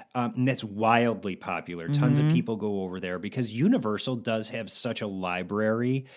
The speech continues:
Speaker 1: of really good classic scary films. And so that's kind of what they're gonna be basing this attraction off of. So you'll be stepping into
Speaker 2: Mm.
Speaker 1: some of the most
Speaker 2: Right.
Speaker 1: classic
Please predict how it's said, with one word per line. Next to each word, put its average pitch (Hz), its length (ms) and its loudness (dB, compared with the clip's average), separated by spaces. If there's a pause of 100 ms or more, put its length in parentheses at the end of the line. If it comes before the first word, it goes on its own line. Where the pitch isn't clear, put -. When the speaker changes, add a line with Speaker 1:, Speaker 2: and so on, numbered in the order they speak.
(260)
Speaker 1:
of 98 540 -2
really 107 520 0
good 104 320 0
classic - 460 -4
scary 95 440 -2
films. 98 640 -4 (540)
And 117 340 2
so 123 140 0
that's 113 420 0
kind 185 260 -2
of 98 80 -2
what 95 320 -4
they're 120 120 0
gonna 107 260 0
be 98 140 -4
basing 104 680 -2
this 98 200 -4
attraction 104 720 -6 (100)
off 92 300 -8
of. 73 300 -10 (280)
So - 140 -4
you'll 123 120 2
be 113 120 0
stepping 143 600 4
into 131 360 4
Speaker 2:
Mm. 143 40 2
Speaker 1:
some 113 240 0
of 87 240 -8 (880)
the 113 160 -4 (140)
most 117 340 0
Speaker 2:
Right. 143 120 -2
Speaker 1:
classic 120 720 0